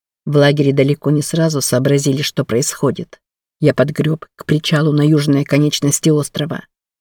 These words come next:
Того причала больше нет. Когда я вылез на настил, рухнула крыша коттеджа. Я бросился в заднюю дверь, и через мгновение труба упала на причал,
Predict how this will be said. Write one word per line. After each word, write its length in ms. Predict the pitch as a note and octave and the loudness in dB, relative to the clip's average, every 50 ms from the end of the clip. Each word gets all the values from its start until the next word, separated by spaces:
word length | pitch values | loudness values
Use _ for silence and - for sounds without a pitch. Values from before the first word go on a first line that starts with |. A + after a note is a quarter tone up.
| _ _ | _ _
Того 240 | - D3 C#3 D3 C3+ | 0 0 2 2 0
причала 460 | - D#3 D3 - - - D3 D3 C#3+ | 0 -2 -2 -2 -2 -2 -2 0 -2
больше 380 | D3 D3+ C#3+ C#3+ - - - D#3 | -2 -2 -2 -2 -2 0 2 2
нет. 360 | D#3+ D#3 D3 C#3 - - - _ _ _ _ _ _ _ - | 2 2 0 -2 -6 -14 -20 _ _ _ _ _ _ _ -6
Когда 300 | - C#3+ D3+ D3 C#3+ C3+ | -4 -2 0 2 2 4
я 100 | - C#3 | 4 4
вылез 320 | D3 C#3+ C3+ C#3+ A#2+ - | 4 2 2 2 0 0
на 100 | - C#3+ | 0 2
настил, 560 | C#3+ C#3 C#3+ - - - - D#3 D#3 C#3+ C#3 - - - - _ _ _ - | 2 2 0 0 -4 -2 2 2 4 2 2 -2 -6 -20 -20 _ _ _ -4
рухнула 480 | D3+ D3 C#3 - - D3 C#3 C3+ C3+ | -2 -2 0 0 0 0 2 0 0
крыша 380 | - - - D3+ - - C#3 - | -2 0 0 0 0 0 -2 -2
коттеджа. 640 | - D#3+ D#3 - D#3 C#3 C#3 - - D3+ D3+ - - _ _ _ _ _ _ _ _ _ | -2 -2 -2 0 0 -2 -2 -2 -6 -8 -8 -10 -12 _ _ _ _ _ _ _ _ _
Я 100 | - D3 | 0 0
бросился 460 | C#3 D#3 D#3+ C#3+ - D#3 C#3+ - - C3+ | 2 4 2 2 2 0 -2 0 0 0
в 60 | D3+ | 2
заднюю 440 | D3 D3+ - C#3 D3+ D3+ D3+ D3+ C#3+ | 4 4 4 4 4 4 4 2 2
дверь, 380 | C#3+ C#3 D3+ D#3 E3 E3 - - - - - - | 0 0 2 2 2 0 -2 -8 -14 -14 -6 -2
и 120 | D#3+ D3 | -2 0
через 260 | - D#3 D3 D3 D3 | 2 4 4 4 4
мгновение 640 | C#3+ C#3 D3 D3+ D3 C#3+ C#3+ D3 C#3+ C#3+ C#3+ C3+ - | 2 2 4 2 2 2 2 2 2 2 0 0 0
труба 380 | - D#3+ D#3 D3+ D3+ D3 C#3 | 0 0 0 2 0 0 -2
упала 320 | C3+ - - D3 C#3 C#3+ C3+ | -2 -2 -2 -2 0 0 0
на 160 | D3+ D3 C#3 | 0 -2 -2
причал, 540 | - D3 C#3+ - - - C#3+ C#3 C#3+ F#3+ | -2 -4 -4 -4 -4 -4 -4 -4 -6 -10